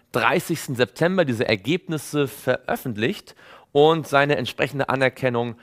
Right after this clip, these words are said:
eingefordert. Aber es gab dann doch mehr Widerstand als erhofft. Etliche Klöster, darunter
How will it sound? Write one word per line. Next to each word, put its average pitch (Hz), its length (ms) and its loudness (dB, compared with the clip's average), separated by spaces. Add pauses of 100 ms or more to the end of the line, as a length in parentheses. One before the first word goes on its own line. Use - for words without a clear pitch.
(320)
eingefordert. 123 1000 2 (680)
Aber 196 400 4 (680)
es - 300 -2
gab 180 240 4
dann 135 240 4
doch 180 260 0
mehr 151 480 2
Widerstand 135 720 -2 (300)
als 131 380 2
erhofft. 110 400 0 (180)
Etliche 214 480 -2
Klöster, 165 640 0
darunter 233 680 0